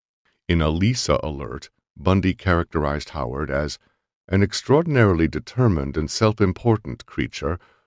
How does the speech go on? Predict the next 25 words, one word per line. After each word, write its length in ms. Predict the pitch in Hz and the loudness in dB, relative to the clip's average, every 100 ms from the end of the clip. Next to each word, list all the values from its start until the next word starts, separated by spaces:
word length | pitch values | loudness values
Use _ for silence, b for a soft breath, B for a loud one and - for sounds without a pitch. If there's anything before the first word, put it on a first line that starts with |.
| b | b
who 100 | - | 2
will 180 | 101 95 | 4 6
undoubtedly 680 | 95 90 104 123 95 85 80 | 4 4 2 4 2 2 0
knock 380 | 78 85 85 | 2 0 0
at 80 | 80 | 0
every 260 | 85 98 113 | 0 2 0
door 320 | 92 76 73 | 4 4 2
we 160 | 78 78 | 0 -2
have 400 | 95 78 - 82 | -4 -6 -6 -6
at 140 | - | -4
least 240 | 85 - | -6 -6
five 320 | - 71 62 - | -2 0 0 -6
times," 640 | 120 98 50 50 - - _ _ _ _ _ _ _ - | -8 -6 -8 -12 -18 -20 _ _ _ _ _ _ _ -4
and 200 | 80 73 | -2 0
warned 320 | 80 87 90 | 2 4 2
his 160 | 90 - | -2 -4
colleagues 640 | 90 80 69 67 69 - - | -2 -2 -2 -8 -10 -6 -6
against 500 | 78 78 78 - - _ _ _ _ | -4 -4 -4 -10 -16 _ _ _ _
"letting 360 | - 107 131 113 | 2 2 4 2
her 120 | 92 | 0
play 300 | - - 104 | -2 2 4
this 240 | 95 95 - | 4 2 2
game 420 | 90 92 85 71 | 0 0 0 -4
with 140 | 69 | -6
us." 420 | 64 - - - | -6 -6 -8 -16